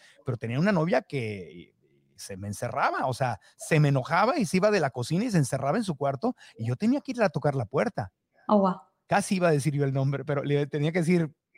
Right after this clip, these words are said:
Speaker 1: vamos a decirle Guadalupe, no se llamaba Guadalupe, pero decía, "Lupita". <laughs> Es, y le tenía yo que rogar cinco o diez minutos para que saliera a hablar conmigo.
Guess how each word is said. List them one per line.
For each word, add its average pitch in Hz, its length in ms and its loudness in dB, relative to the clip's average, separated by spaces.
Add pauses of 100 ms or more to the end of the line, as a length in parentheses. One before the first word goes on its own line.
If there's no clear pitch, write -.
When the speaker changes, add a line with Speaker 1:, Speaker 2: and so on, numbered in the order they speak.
Speaker 1:
vamos 170 220 0
a 143 40 4
decirle 160 520 -2 (840)
Guadalupe, 165 640 4
no 226 140 4
se 214 100 2
llamaba 180 340 4
Guadalupe, 143 480 -2
pero 123 100 0
decía, 165 120 -2
"Lupita". 190 640 0 (180)
<laughs> - 240 -10 (360)
Es, 143 200 -2
y 151 100 0
le 147 100 4
tenía 143 220 0
yo 202 100 2
que 226 120 -2
rogar 220 540 2
cinco 214 300 -2
o - 20 -2
diez 208 160 2
minutos 202 320 2
para 175 160 2
que 160 120 0
saliera 147 360 0 (120)
a 156 140 -4
hablar 151 420 -6
conmigo. 170 400 -6